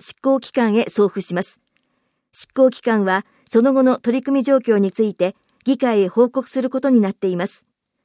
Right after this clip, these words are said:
また、請願、陳情の提出者には、その審査結果を通知しています。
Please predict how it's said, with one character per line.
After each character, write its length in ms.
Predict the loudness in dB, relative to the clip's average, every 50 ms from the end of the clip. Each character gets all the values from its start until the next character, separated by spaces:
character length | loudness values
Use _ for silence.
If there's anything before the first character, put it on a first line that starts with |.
| _ _ _ _
ま 140 | -8 -6 -4
た、 240 | -2 -2 -2 -2 -4 _ _ _ _ -6
請 240 | 0 2 4 4 4
願、 320 | 4 2 2 0 -2 -6 _ -2
陳 200 | 2 2 4 4
情 200 | 4 4 4 4
の 80 | 2
提 260 | 0 0 0 0 0
出 160 | -2 -4 -6 -4
者 120 | -2 -2
に 120 | 0 0 0
は、 160 | 0 -2 -4 -8 _ _ _ _ _ _
そ 160 | -2 0 2
の 200 | 2 2 0 -2 -6
審 220 | -4 -2 0 0 0
査 120 | -2 -2
結 200 | -2 -2 -4 -2
果 120 | -2 -2 -2
を 80 | -2
通 220 | 0 -2 -2 -4 -2
知 140 | -2 -4 -4
し 60 | -4
て 120 | -4 -4
い 60 | -2
ま 120 | -2 -4 -6
す。 180 | -6 -10 -12